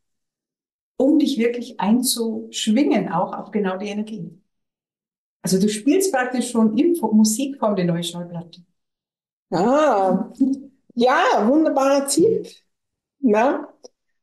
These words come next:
Speaker 2: Äh, passt auch zu, so zum Hören, Vision Board habe ich jetzt auch wo entdeckt, äh, wo man da wirklich eine ganze Playlist als Vision Board auch hat
Speaker 1: Mhm, genau.
Speaker 2: zum Anhören. Ja.
Speaker 1: Also auch Vision Board, wenn du Vision Board machst,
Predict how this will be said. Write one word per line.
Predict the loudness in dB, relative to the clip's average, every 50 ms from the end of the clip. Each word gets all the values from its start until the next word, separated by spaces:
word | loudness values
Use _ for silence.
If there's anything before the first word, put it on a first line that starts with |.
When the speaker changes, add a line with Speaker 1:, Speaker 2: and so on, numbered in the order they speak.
| _ _
Speaker 2:
Äh, | 0 2 2 4 4 2 2 0
passt | -2 -2 -2 -2 0 0 2
auch | 2 2 0 -2
zu, | -2 0 2 2 2 2 2 0 0 0
so | -2 0 0 2 2 2 2 2 2 2 2 0 -2 -4 -14 -20 _ _ _ _ _ _
zum | 0 2 2 2 4
Hören, | 4 4 4 4 2 2 2 2 2
Vision | 0 0 2 2 0 0
Board | 2 2 2 2 2 0 0
habe | 0 -2 -2 -2
ich | -2
jetzt | -2 -2 0 0 2
auch | 2 2 2 0 0 2
wo | 4 4 4 2 0 -4 -8 -16 -20 -20 _ _ _ _ _
entdeckt, | -2 0 0 0 0 0 0 0 0 -2 -4 -8 -2 2
äh, | 4 4 4 4 4 2
wo | 2 4
man | 4 4 4
da | 2 2 2
wirklich | 0 0 0 0 -2 0 0 0
eine | 0 0 0 0
ganze | 0 0 0 0 -2 -4 -6 -10
Playlist | -6 -2 0 0 2 2 2 4 2 2 2 0 0 0 2
als | 2 2 0 0 0
Vision | 0 0 2 0 0 2
Board | 2 2 2 2 2 0
auch | -2 -4 -4 -2 0
hat | 0 0 4 4
Speaker 1:
Mhm, | 4 6 6 6 4 4 0 -4 -8 -4
genau. | -2 0 2 2
Speaker 2:
zum | 2 2 2
Anhören. | 2 2 2 4 4 4 4 4 2 0 -2 -4 -8 -10 _ _
Ja. | -4 0 2 2 2 0 -2 -4 -10 -14 -20 -20 _ _ _ _ _ _ _ _ _ _ _ _ _ _ _ _ _ _ _ _ _ _ _ _ _ _ _
Speaker 1:
Also | -2 0 0 2
auch | 2 0 0 -2 0 0
Vision | 0 0 2 0 0 2
Board, | 2 0 0 0 -2 -4 -4
wenn | -4 -2 0
du | 0 0
Vision | 0 0 -4 -2 -2 -4 -4
Board | -2 -4 -4 -4 -6 -4
machst, | -4 -4 -4 -4 -6 -6 -6 -6 -8 _